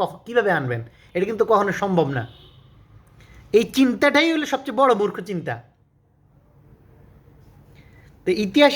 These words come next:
এরকমই হয় যে সময় যাবে, অনেকে লিখবে, অনেকে, তো প্রত্যেকে কিন্তু প্রত্যেকের পার্সপেক্টিভ থেকে লিখবে এবং বলবে,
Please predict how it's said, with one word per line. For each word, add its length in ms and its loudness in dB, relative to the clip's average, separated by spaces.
এরকমই 400 0
হয় 220 2
যে 60 -12
সময় 300 -2
যাবে, 160 0
অনেকে 300 -4
লিখবে, 420 -2
অনেকে, 320 -2
তো 140 -20
প্রত্যেকে 440 0
কিন্তু 260 -6
প্রত্যেকের 500 -6
পার্সপেক্টিভ 600 -4
থেকে 200 -8
লিখবে 400 -6
এবং 100 -2
বলবে, 240 -4